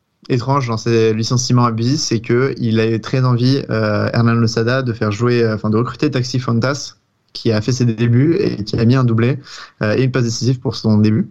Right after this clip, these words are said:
Donc c'est un peu aussi frustrant de le faire, euh, de le licencier juste avant que son joueur qui l'a amené arrive et qu'il claque un doublé après. Euh, donc assez surprenant, mais, euh, apparemment il y avait des clashs incessants avec la, avec la direction, et puis il y a eu un clash, euh, avant le match en coupe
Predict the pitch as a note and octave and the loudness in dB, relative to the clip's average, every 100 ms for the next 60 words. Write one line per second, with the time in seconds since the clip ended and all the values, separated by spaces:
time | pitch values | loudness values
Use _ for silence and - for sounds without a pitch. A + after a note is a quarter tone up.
0 | - A2+ - B2 C#3 D#3+ C3+ D3 - C3 | -2 0 2 2 2 2 2 -2 -2 -4
1 | C#3+ D3+ B2+ A2+ B2 A#2+ A2+ A2+ A#2 A#2+ | -2 0 0 0 0 0 0 0 0 0
2 | B2 C3 B2+ C#3+ B2+ B2+ B2+ C3 A2 D3 | -2 -2 0 -2 0 0 0 0 -2 -2
3 | D3 C3 C#3 C3+ - D3 C3 C3 C3 B2 | 0 2 0 -2 -2 0 2 2 0 0
4 | A#2 A2+ D#3 D3 - A2+ A#2+ A2+ A#2 A#2 | 0 0 0 0 -2 -4 -2 0 2 2
5 | B2 A#2 C#3+ - - - - - - A#2 | 0 0 -6 -6 -18 -20 -20 -18 -6 -2
6 | A2+ A2+ A2 C3 G#3 G3+ D3+ - _ C3+ | 0 0 0 0 0 -4 -10 -12 _ -4
7 | D#3 G3 F#3+ D#3 C#3+ C#3 F3 - B2+ B2 | -2 -2 -2 0 0 0 -4 -6 -2 0
8 | C3+ D#3+ - A#2 A2+ G#2+ A2+ A2 B2+ A2+ | 0 -2 -2 -2 -2 0 0 2 2 2
9 | G#2+ - A#2+ C3 B2 A#2 C3 A#2+ G#2+ G#2 | 0 -2 -4 -4 -6 -2 -2 0 -2 -2
10 | G#2 A2 G#2 A2+ A2 G#2 B2+ C3+ B2 G#2+ | -2 -4 -2 0 0 0 0 0 0 2
11 | G#2+ G#2+ G#2 B2 B2+ A2+ A2 A2 - A#2+ | 2 2 0 -2 0 0 0 -2 -2 0
12 | C#3+ C3+ C3 B2+ D3+ | 0 0 -2 -2 -4